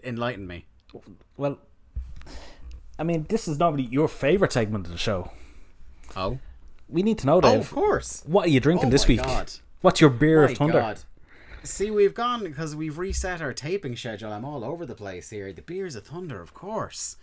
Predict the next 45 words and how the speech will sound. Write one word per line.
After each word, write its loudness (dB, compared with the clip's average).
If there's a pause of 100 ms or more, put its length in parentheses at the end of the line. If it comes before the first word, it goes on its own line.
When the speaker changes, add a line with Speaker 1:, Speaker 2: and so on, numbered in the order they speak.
(480)
Speaker 1:
Jesus, -8
how -6
unprofessional -8
of -16
me. -16
Let's -10
just -10
reel -6
straight -10
back -10
there. -12 (580)
Our -4
Beers -4
of -10
Thunder -8
are, -4
uh, -6
adult -8
beverages -8
that -16
help -14
us -12
get -14
through -10
this -10
show, -4 (120)
Speaker 2:
Mm-hmm. -16
Speaker 1:
and, -16
and -18
this -12
show -12
is -16
no -14
exception. -16 (320)
Uh, -12
Lee, -12
what -10
have -14
you -10
got -12
in -16
the -14
holster -16
this -18
week? -20